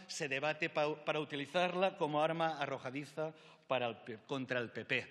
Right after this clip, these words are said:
¿Se puede tener mayor desfachatez? ¿Se puede tener mayor cinismo? Jaume primer,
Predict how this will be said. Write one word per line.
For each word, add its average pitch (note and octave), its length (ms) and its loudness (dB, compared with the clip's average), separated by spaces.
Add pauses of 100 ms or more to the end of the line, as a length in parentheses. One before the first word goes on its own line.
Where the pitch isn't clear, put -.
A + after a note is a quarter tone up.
(400)
¿Se - 260 -12
puede F3+ 320 0
tener D#3 560 -2
mayor B2 500 -2
desfachatez? C3 720 -8 (680)
¿Se - 220 -8
puede G3+ 300 2
tener D#3+ 340 2
mayor C#3+ 440 2
cinismo? E3 680 0 (1400)
Jaume A3 300 6
primer, F#3+ 640 0